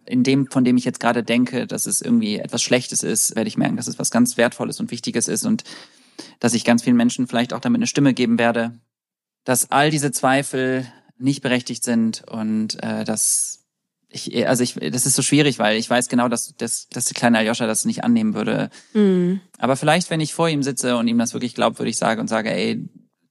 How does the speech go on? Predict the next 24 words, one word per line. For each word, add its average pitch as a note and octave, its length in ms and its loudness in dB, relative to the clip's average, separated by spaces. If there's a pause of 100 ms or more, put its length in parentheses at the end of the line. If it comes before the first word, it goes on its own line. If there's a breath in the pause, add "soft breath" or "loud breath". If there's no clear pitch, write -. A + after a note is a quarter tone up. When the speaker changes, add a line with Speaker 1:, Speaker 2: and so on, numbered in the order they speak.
(260)
Speaker 1:
du B2 120 -6
bist B2 180 0
wirklich C3 220 -2
gut B2+ 160 -6
so, A#2+ 120 0
wie A#2 60 0
du A#2 100 0
bist - 340 -2
und A2+ 420 2 (460 soft breath)
geh B2+ 180 4
deinen A#2+ 240 2
Weg A#2 260 0
und A#2 140 -6
vertrau B2 380 0
dir A#2 380 0
und A2+ 180 -4
du A#2 100 -6
hast B2+ 180 -2
Menschen, A#2+ 260 4
die A#2 60 0
für - 100 -4
dich B2+ 120 -4
da A2 220 0
sind", G#2+ 320 -2